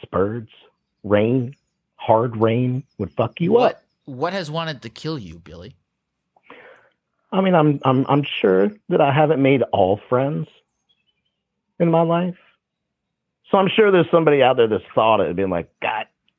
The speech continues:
Speaker 1: that guy right there would be better dead."
Speaker 2: Is there anyone that you know for sure has ever wanted you dead?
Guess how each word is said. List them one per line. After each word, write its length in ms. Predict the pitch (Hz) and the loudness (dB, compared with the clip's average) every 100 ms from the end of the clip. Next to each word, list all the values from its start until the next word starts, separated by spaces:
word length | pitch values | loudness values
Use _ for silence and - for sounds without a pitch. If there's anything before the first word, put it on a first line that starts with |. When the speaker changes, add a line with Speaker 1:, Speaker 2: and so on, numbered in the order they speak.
| 110 | -2
Speaker 1:
that 280 | 107 101 | -2 0
guy 160 | - 95 | 2 4
right 200 | 90 87 | 4 2
there 140 | 98 78 | 0 0
would 120 | 78 | 0
be 120 | 85 | -2
better 280 | 69 76 58 | 0 -2 -2
dead." 280 | - 52 - _ _ _ _ _ _ - | -2 -4 -4 _ _ _ _ _ _ -12
Speaker 2:
Is 140 | 135 | -8
there 120 | 131 139 | -2 -2
anyone 520 | 175 151 147 131 120 | -2 -4 -4 -6 -8
that 160 | 127 123 | -10 -8
you 140 | 110 | -4
know 180 | 120 120 | -4 -4
for 160 | 117 101 | -6 -12
sure 280 | - 110 110 | -10 -10 -8
has 220 | 110 92 | -10 -10
ever 180 | 101 98 | -10 -10
wanted 340 | 92 98 98 | -12 -12 -12
you 100 | 98 | -14
dead? 240 | 95 90 | -14 -16